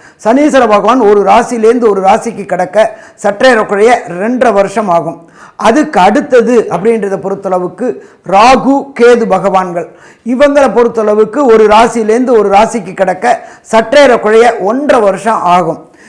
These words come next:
இதை தவிர அதுக்கு அடுத்தது மெல்ல செல்லும் கிரகங்கள் அப்படின்றது தனக்காரகனான குரு பகவான், புத்திரக்காரகனான குரு பகவான். இந்த ட்ரிப்பு பார்த்தோம் அப்படின்னாக்க, இந்த ரெண்டாயிரத்தி இருபத்தாறாம் ஆண்டு பார்த்தோம்னாக்க, ரெண்டு முறை கிரக பெயர்ச்சி குரு பகவானுக்கு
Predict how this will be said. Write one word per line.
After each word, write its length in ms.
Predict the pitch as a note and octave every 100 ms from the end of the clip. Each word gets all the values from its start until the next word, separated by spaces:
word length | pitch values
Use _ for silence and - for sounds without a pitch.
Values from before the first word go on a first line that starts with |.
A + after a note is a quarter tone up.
| _
இதை 260 | G#3 B3+ B3
தவிர 360 | A3+ A#3 B3
அதுக்கு 360 | F#3+ G3 G3+ G3
அடுத்தது 480 | G#3 - A3+ B3+ -
மெல்ல 320 | F3 G#3 B3
செல்லும் 340 | - G3+ G3+ F3+
கிரகங்கள் 500 | F#3 F3+ F3+ F#3 - - -
அப்படின்றது 640 | F3 G3+ G#3 G3 G#3 F3+ - C3+
தனக்காரகனான 1040 | G3+ C4+ C#4 A3 G#3 F#3+ F#3 G3+ A3 D#3+
குரு 220 | C#3+ B3 A#3+
பகவான், 400 | G3+ F#3 F3 - - - _
புத்திரக்காரகனான 1120 | A#3 A#3 C#4 G#3+ G#3 G#3 G3+ G3 G3 A#3 - E3
குரு 200 | A3 A3
பகவான். 400 | F#3+ F3 D3+ - - _
இந்த 280 | A3+ D4+ D4+
ட்ரிப்பு 280 | A#3+ A3 C#4
பார்த்தோம் 400 | A3 A#3+ A#3 A#3+
அப்படின்னாக்க, 440 | A3 G3 G3+ G#3+ B3
இந்த 180 | A#3 F#3+
ரெண்டாயிரத்தி 500 | G#3 C4 C4 B3 G3
இருபத்தாறாம் 520 | G#3+ A#3+ F3 G3+ F#3 F#3
ஆண்டு 140 | F3
பார்த்தோம்னாக்க, 800 | E3 F#3+ F#3+ F3 F3+ F#3 E3+ C3 - - -
ரெண்டு 380 | F3+ C4 E4 D#4+
முறை 200 | A#3+ B3+ A3+ - E3
கிரக 240 | G3+ A#3
பெயர்ச்சி 680 | - G#3+ G3 - A3 F3+ E3+
குரு 180 | A3 B3+
பகவானுக்கு 680 | G#3 F#3 F3+ F3 - G#3